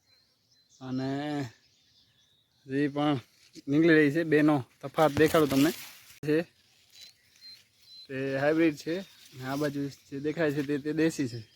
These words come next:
એના ડુંડા થોડાક લેટ નીકળે છે અને હાઈટ ઘણી બધી કરી ગઈ છે. હાઇબ્રિડમાં એક સરખું હોય છે બિયારણ, એટલે એક સરખી ઊભી હોય છે. પણ દેશીમાં મિક્સમાં બિયારણ હોય દેશીનું અલગ અલગ,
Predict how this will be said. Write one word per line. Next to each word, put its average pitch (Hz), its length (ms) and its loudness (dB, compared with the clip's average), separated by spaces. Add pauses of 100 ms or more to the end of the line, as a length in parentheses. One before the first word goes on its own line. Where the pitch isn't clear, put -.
(760)
એના 135 120 -8
ડુંડા 156 560 4 (640)
થોડાક 151 220 2
લેટ 160 280 2
નીકળે 156 280 4
છે 165 80 0 (1200)
અને 123 160 -8
હાઈટ 143 440 2
ઘણી 151 220 4
બધી 147 320 2 (1200)
કરી 143 220 0
ગઈ 120 280 0
છે. - 120 -18 (1120)
હાઇબ્રિડમાં 156 560 4
એક 156 120 2
સરખું 165 460 2 (260)
હોય 151 160 -2
છે 160 140 -2
બિયારણ, 151 320 2 (540)
એટલે 143 300 0
એક 151 80 -2
સરખી 160 320 2
ઊભી 151 180 6
હોય 143 140 4
છે. 147 120 0 (640)
પણ 123 120 -8
દેશીમાં 156 600 2 (880)
મિક્સમાં 151 320 -4
બિયારણ 160 280 4
હોય 175 240 4
દેશીનું 143 380 -2
અલગ 139 160 -2
અલગ, 135 160 -2